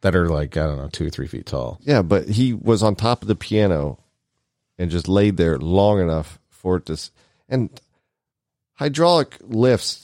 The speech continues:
Speaker 2: aren't usually super fast. Never been around one where it's like, "Hey, I'm gonna lift your car," and it goes fast enough, your car just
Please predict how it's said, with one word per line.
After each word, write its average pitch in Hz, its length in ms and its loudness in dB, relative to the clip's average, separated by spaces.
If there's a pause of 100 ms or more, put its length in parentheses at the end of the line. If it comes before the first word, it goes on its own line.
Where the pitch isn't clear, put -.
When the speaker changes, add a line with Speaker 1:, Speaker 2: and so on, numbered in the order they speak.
Speaker 2:
aren't 110 220 0
usually 107 340 0
super 98 480 0
fast. - 540 -4 (1400)
Never 110 120 2
been 104 140 4
around 98 280 4
one 95 180 2
where 92 140 4
it's 90 120 -4
like, 95 160 -2
"Hey, 120 220 2
I'm 101 120 -2
gonna 104 120 0
lift 113 260 -2
your 196 100 2
car," 98 520 0
and 98 100 -2
it 92 60 0
goes 98 200 0
fast 101 380 0
enough, 92 140 -4
your 87 100 -4
car 90 220 0
just 78 200 -2